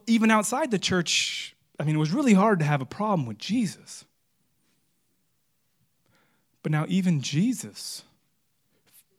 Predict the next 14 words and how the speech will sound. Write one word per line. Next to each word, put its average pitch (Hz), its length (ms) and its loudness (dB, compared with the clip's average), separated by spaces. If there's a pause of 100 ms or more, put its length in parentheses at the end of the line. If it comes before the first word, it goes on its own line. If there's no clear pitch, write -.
Facebook 190 580 -4
recommended 151 720 0
a - 60 -4
book 135 260 -6
to - 100 -16
me. 101 220 -18 (500)
It - 60 -20 (460)
said, 147 200 -2
"You," 226 220 4 (680)
it 135 60 -6
wasn't 208 280 6
even 190 180 4
an 147 80 2
ad. 151 380 -2